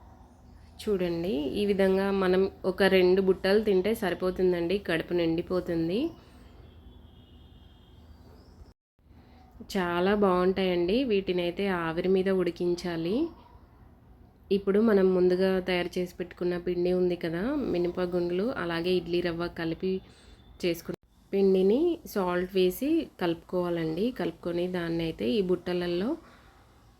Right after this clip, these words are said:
ఒక ముప్పావు వంతు వరకు అయితే ఫిల్ చేసుకోవాలండి. పూర్తిగా ఫిల్ చేసుకున్నా ఏం పర్లేదు, బాగానే ఉడుకుతాయి.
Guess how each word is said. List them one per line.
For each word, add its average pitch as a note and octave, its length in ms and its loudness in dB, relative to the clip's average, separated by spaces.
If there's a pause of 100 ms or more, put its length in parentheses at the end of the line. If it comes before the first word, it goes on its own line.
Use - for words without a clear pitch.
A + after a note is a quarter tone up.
(180)
ఒక G3 100 -4 (100)
ముప్పావు F#3 420 2
వంతు F3 280 2
వరకు F#3 260 0
అయితే F3+ 200 -2 (960)
ఫిల్ G3+ 240 6
చేసుకోవాలండి. E3+ 840 0 (2250)
పూర్తిగా G#3 480 4 (280)
ఫిల్ G3+ 240 2
చేసుకున్నా G3+ 440 2 (160)
ఏం F#3+ 80 4 (100)
పర్లేదు, F#3 420 0 (140)
బాగానే F3 480 0
ఉడుకుతాయి. F3+ 600 -4